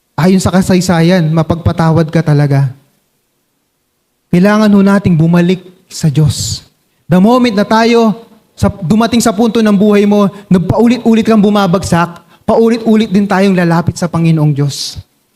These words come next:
Gayunman, yung warning, the consequences of sin,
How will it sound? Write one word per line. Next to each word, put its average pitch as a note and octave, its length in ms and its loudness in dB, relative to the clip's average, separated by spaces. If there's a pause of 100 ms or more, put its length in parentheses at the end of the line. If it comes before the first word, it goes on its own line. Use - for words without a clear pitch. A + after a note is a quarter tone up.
(680)
Gayunman, G#3+ 640 2 (400)
yung D#3 160 2
warning, G3+ 560 2
the D#3+ 80 -2
consequences F3+ 800 0
of D3 80 -2
sin, C3+ 480 -2